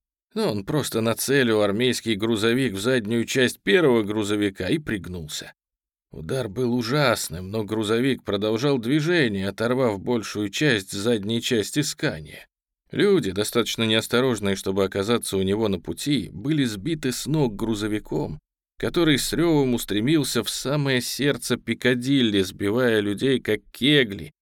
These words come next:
раздавив некоторых из них своими огромными колесами. Грейнджер слышал их крики и чувствовал почти незаметные удары, когда люди были раздавлены грузовиком.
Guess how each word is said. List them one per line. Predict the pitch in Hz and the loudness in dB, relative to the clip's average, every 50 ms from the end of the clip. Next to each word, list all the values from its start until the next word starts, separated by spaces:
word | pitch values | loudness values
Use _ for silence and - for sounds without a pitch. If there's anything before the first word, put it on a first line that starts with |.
| _ _ _ - | _ _ _ -4
раздавив | - 107 123 117 104 123 139 180 196 151 - 131 | 0 2 2 2 2 2 2 2 2 0 0 -2
некоторых | 143 160 151 156 - 135 139 131 - | -2 -2 -2 0 0 0 0 2 2
из | 135 123 110 | 0 0 0
них | 113 151 170 175 147 | 2 2 2 2 2
своими | - 113 120 131 135 127 131 | 0 2 4 4 4 4 4
огромными | 131 123 113 123 135 131 123 120 120 120 113 | 2 4 4 4 4 4 4 4 4 4 2
колесами. | - 117 110 110 98 - - - - - - - - - _ _ _ _ _ _ - | 2 2 2 2 2 -2 -4 -10 -14 -14 -16 -18 -18 -20 _ _ _ _ _ _ -10
Грейнджер | 92 92 101 123 156 156 143 123 101 95 92 | -4 -2 0 2 4 4 2 2 0 -2 -6
слышал | - - - 127 147 139 - 127 127 139 | -6 -4 -2 0 0 0 2 2 2 2
их | 123 - | 2 0
крики | - - 123 156 170 147 123 123 - | -2 0 2 4 4 4 2 0 -4
и | 78 87 101 | -6 -6 -4
чувствовал | 98 - 190 190 160 151 - 135 131 123 | -4 -2 -2 -2 -2 -2 0 0 0 0
почти | 120 - 131 135 127 - - 180 185 | 0 0 -2 0 -2 -2 -2 -2 -2
незаметные | 175 170 151 131 143 135 156 175 165 151 - 156 160 | 0 0 0 0 0 0 0 -2 -2 -2 -2 0 2
удары, | 160 160 160 147 175 180 160 123 - 69 - | 2 0 0 2 2 2 2 0 -2 -6 -14
когда | - - 92 95 98 107 104 | -12 -12 -10 -8 -6 -4 -4
люди | 98 104 135 147 135 - - | -2 -2 -4 -4 -4 -6 -8
были | 95 87 110 120 113 107 | -8 -6 -4 -2 0 2
раздавлены | 107 120 113 101 95 104 139 147 135 110 98 90 87 90 92 | 2 2 0 0 0 0 2 2 2 0 0 -2 -6 -6 -8
грузовиком. | - - 95 98 98 101 107 120 131 - - - - - | -8 -6 -6 -6 -4 -4 -4 -4 -4 -6 -6 -6 -6 -6